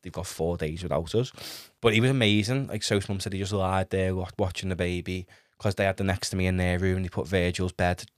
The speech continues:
right by the door, so it was in a different place to usual. And Virgil just went into his bed at,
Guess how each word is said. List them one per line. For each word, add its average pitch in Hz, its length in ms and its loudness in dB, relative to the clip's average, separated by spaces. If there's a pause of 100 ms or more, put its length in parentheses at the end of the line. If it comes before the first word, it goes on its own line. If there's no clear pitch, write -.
(200)
right 92 180 6
by 85 160 0
the 87 80 -2
door, 87 460 -2
so - 140 -6
it - 40 -2
was 92 100 -4
in 92 140 -6
a 90 60 -4
different - 340 -6
place 87 300 -6
to 90 60 -8
usual. 92 720 2 (540)
And 85 420 -4 (200)
Virgil 90 540 0
just 85 200 -8
went 92 160 4
into 90 200 -4
his 90 80 -6
bed 92 420 0 (180)
at, 69 200 -8